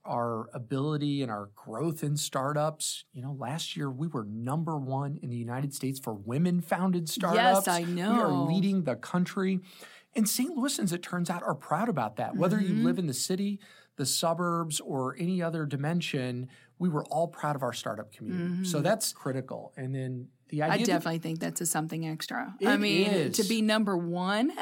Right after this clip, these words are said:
Speaker 2: <laughs>
Speaker 1: That's right.
Speaker 2: in the country
Speaker 1: Because we
Speaker 2: is incredible.
Speaker 1: we are leading in this area of diversity, uh,
Speaker 2: Mm-hmm.
Speaker 1: of women-founded startups.
Speaker 2: Mm-hmm.
Speaker 1: And I think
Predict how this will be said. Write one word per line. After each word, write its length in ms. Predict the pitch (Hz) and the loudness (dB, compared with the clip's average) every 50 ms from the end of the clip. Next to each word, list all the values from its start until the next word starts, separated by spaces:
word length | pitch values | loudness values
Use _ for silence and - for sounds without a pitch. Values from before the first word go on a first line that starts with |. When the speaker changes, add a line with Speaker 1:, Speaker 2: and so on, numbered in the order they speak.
| - - - | 0 0 -2
Speaker 2:
<laughs> 240 | - 370 311 - - | -8 -10 -8 2 4
Speaker 1:
That's 280 | 208 233 262 247 - | 4 4 4 2 0
right. 280 | 190 180 - - 165 - | 2 2 2 2 4 4
Speaker 2:
in 140 | 294 269 240 | 6 6 6
the 100 | 220 208 | 4 2
country 400 | 208 226 240 254 277 370 392 403 415 - - | 0 0 0 0 0 0 -4 -4 -6 -10 0
Speaker 1:
Because 320 | - 262 254 269 262 196 214 | 2 4 4 6 4 4 4
we 200 | 240 233 233 277 | 2 4 4 4
Speaker 2:
is 120 | 311 320 | 4 2
incredible. 640 | 403 381 - - - 403 415 440 427 320 220 170 180 | 0 -2 -2 -2 -2 0 0 0 0 -2 -2 0 4
Speaker 1:
we 140 | 202 269 269 | 6 6 6
are 120 | 240 220 202 | 6 4 2
leading 320 | 190 196 220 247 269 247 | 0 0 0 0 0 2
in 80 | 220 196 | 2 2
this 180 | 180 - - | 2 0 0
area 280 | 214 190 190 196 202 202 | 0 0 2 2 2 0
of 60 | 175 | 2
diversity, 680 | 151 170 147 156 185 240 247 - 370 311 - - - - - | 0 0 0 0 0 0 0 -2 -2 -4 -4 -6 -8 -6 -2
uh, 40 | 220 | -2
Speaker 2:
Mm-hmm. 480 | 208 196 180 170 180 180 175 170 165 | 0 0 0 0 0 0 0 0 0
Speaker 1:
of 180 | 190 175 147 143 | 0 0 0 0
women-founded 720 | 160 165 175 190 190 190 - 170 156 160 170 165 156 - | 0 2 2 2 2 2 2 0 0 0 -2 -2 -4 -6
startups. 540 | - - 156 160 196 208 - 190 185 180 170 | -4 -4 -4 -4 -2 -4 -4 -2 -2 -2 -2
Speaker 2:
Mm-hmm. 100 | 175 175 | -2 -2
Speaker 1:
And 140 | 143 135 135 | -2 -2 -2
I 160 | 131 143 160 | -2 -2 -4
think 460 | 156 - - 175 160 156 147 151 - | -4 -4 -4 -4 -2 -2 -2 -4 -6